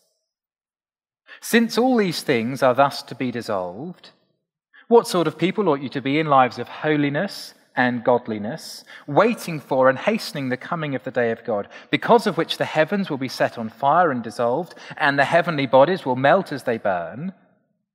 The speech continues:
But according to his promise, we are waiting for new heavens and a new earth,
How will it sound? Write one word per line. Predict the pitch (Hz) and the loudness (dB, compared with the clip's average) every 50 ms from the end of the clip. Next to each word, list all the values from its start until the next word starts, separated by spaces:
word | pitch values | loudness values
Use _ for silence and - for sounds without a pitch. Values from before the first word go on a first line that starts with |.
| _ _ _ _ _ _ _ _ _ _ _ _ _ _ _ _ _ - | _ _ _ _ _ _ _ _ _ _ _ _ _ _ _ _ _ -8
But | - 110 | -8 -8
according | 120 - - 160 185 185 170 156 | -8 -8 -8 -8 -8 -8 -8 -10
to | 139 120 | -10 -10
his | 123 117 | -10 -12
promise, | - - 120 110 101 202 190 - | -10 -6 -6 -4 -4 -6 -10 -8
we | 120 113 | -6 -6
are | 113 | -4
waiting | 107 120 120 113 - - 117 113 | -2 -4 -4 -6 -8 -12 -12 -12
for | - - 117 | -10 -10 -10
new | 117 131 175 202 151 | -8 -8 -8 -8 -10
heavens | - 101 - - 78 76 80 95 117 127 - - _ _ _ _ _ _ _ _ _ _ _ - | -10 -12 -14 -16 -18 -20 -20 -20 -20 -20 -20 -20 _ _ _ _ _ _ _ _ _ _ _ -10
and | 110 107 107 | -8 -6 -6
a | 107 | -6
new | 107 110 135 165 151 104 | -8 -8 -8 -6 -6 -6
earth, | 95 85 82 82 82 - - - - _ | -6 -6 -8 -10 -14 -18 -20 -20 -20 _